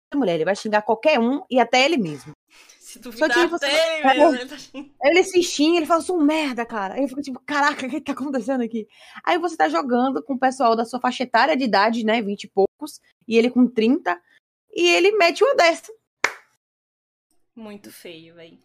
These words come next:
Speaker 2: Muito feio.
Speaker 1: Horrível.
Speaker 2: É uma
Speaker 1: Horrível.
Speaker 2: apagação de mico, assim, que eu fico de cara, sabe?
Speaker 1: Horrível.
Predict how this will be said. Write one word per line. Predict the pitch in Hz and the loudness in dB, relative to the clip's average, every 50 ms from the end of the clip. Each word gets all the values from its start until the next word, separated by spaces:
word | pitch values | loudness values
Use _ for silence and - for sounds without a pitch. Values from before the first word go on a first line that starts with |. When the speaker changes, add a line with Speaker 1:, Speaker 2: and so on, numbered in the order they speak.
| _ _ _ | _ _ _
Speaker 2:
Muito | 247 240 226 214 190 185 180 - - | -18 -18 -18 -18 -18 -20 _ -20 -20
feio. | - - - - - - - _ _ _ _ _ _ _ _ _ _ _ _ _ _ _ _ - | -20 -20 -20 -20 -20 -20 -20 _ _ _ _ _ _ _ _ _ _ _ _ _ _ _ _ -8
Speaker 1:
Horrível. | 247 247 269 320 330 294 247 208 208 190 190 | -6 -4 -2 -2 -2 -2 -2 -4 -6 -8 -8
Speaker 2:
É | - 233 | -8 -10
uma | 233 240 226 | -8 -6 -8
Speaker 1:
Horrível. | 226 233 - - | -8 -8 -6 -6
Speaker 2:
apagação | 233 214 233 226 220 226 - - 233 208 208 | -6 -4 -4 -8 -8 -8 -12 -14 -16 -16 -16
de | 202 202 | -18 -20
mico, | 190 180 185 185 185 180 _ 196 | -20 -18 -18 -18 -18 -18 _ -20
assim, | 185 - - 196 180 | -20 -18 -20 -20 -20
que | 185 190 | -20 -20
eu | 196 | -20
fico | _ 190 180 - 208 | _ -20 -20 -20 -20
de | 170 - _ | -20 -20 _
cara, | _ _ - 165 - - 151 156 160 160 - | _ _ -18 -16 -14 -12 -14 -14 -14 -16 -20
sabe? | _ - - 175 180 160 160 175 - 214 - - - - _ _ _ _ _ _ | _ -20 -18 -16 -16 -16 -18 -20 -20 -20 -20 -20 -20 -20 _ _ _ _ _ _
Speaker 1:
Horrível. | 185 214 233 226 190 160 165 165 165 | -10 -8 -8 -8 -8 -10 -12 -16 -16